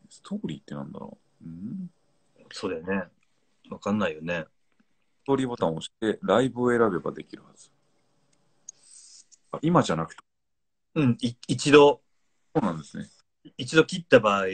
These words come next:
Speaker 2: は。
Speaker 1: はい、ちょっとメモしていいですか？
Speaker 2: うん、
Speaker 1: 左-
Speaker 2: もちろん、もちろん。
Speaker 1: 左上のストーリーボタンを押して。
Speaker 2: ストーリー、え、ひ-、左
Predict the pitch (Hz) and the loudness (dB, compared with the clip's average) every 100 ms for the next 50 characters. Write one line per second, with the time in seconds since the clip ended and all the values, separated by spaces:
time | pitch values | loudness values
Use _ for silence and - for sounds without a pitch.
0 | 107 127 90 _ _ _ _ - - 123 | 0 0 -2 _ _ _ _ -14 -6 -4
1 | - 156 131 120 147 107 - 92 87 87 | -4 -6 -4 -2 0 -2 -4 -6 -8 -10
2 | - - - - - 147 117 123 - 101 | -14 -20 -20 -18 -6 -4 -2 -2 -4 -8
3 | - 92 - _ _ _ 175 190 185 175 | -10 -18 -18 _ _ _ -2 0 2 0
4 | 165 - _ _ _ _ - - 151 147 | -2 -4 _ _ _ _ -16 -8 -6 -4
5 | 147 139 131 127 - _ _ - 113 95 | -4 -4 -6 -8 -12 _ _ -8 -6 -4
6 | 87 78 104 - 135 - _ _ _ _ | -6 -8 -8 -2 -2 -2 _ _ _ _
7 | _ _ _ _ _ _ _ _ _ _ | _ _ _ _ _ _ _ _ _ _
8 | _ _ - 156 147 143 131 131 - 113 | _ _ -4 2 4 4 4 0 -2 -10
9 | 113 - - - - 131 165 165 175 175 | -10 -14 -20 -18 -6 0 0 0 -6 -12